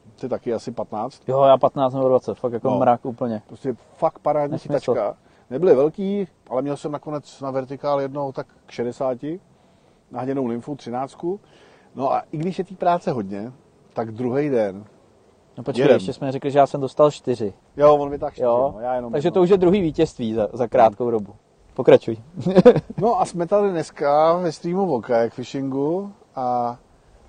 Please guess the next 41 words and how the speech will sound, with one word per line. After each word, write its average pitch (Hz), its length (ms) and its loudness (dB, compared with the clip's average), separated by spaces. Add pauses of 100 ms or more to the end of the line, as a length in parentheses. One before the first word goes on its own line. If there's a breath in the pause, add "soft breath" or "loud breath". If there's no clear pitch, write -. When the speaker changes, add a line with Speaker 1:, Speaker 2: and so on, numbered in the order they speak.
(160)
Speaker 1:
to 123 140 -8
zapomeneme, 135 540 2
ne, 117 120 -2
ten 131 140 -12
druhý 113 220 -2
den? 95 200 -6 (160)
Speaker 2:
Ne, 131 160 0
ne, 139 100 2
ne, 135 200 2
ne, 135 100 2
ne, 131 160 0
ten 131 240 -6
budeme 135 280 2
dlouho 139 360 8
zmiňovat, 107 380 -4
dlouho. 117 260 2 (140)
Speaker 1:
Tak 117 180 -10
jsem 156 120 -2
Speaker 2:
Dlouho. 127 160 -2
Speaker 1:
říkal, 139 280 0 (400 soft breath)
tak 120 120 -14
jsem 143 120 -2
říkal, 139 260 0
„Ale 135 140 2
bralo 117 320 0
to, 120 300 -2
tak 113 240 -10
si - 80 -18
dáme 113 260 -4
si 127 140 -10
ještě 120 260 -6
jednu 113 220 -6
vycházku.“ 113 720 -4 (600 soft breath)
A 113 60 -12
druhý 120 220 2
den, 117 140 -2
že 113 100 -8
teda 120 160 -6
pojedeme 113 680 -8 (160)
ještě - 220 -10
jednou, 113 580 -2